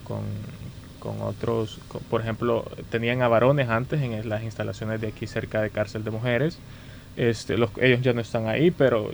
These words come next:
yo estuve yendo un par de, un par de veces, años anteriores, eh, a acompañar a varones ahí.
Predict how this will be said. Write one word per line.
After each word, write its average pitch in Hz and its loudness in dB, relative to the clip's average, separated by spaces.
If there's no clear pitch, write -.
yo 117 6
estuve 143 2
yendo 135 2
un 127 0
par 120 4
de, 120 0
un 117 -6
par 117 0
de 113 2
veces, 117 -2
años 113 -4
anteriores, 113 -2
eh, 101 -4
a 120 -4
acompañar 107 -4
a 104 0
varones 127 2
ahí. 107 -6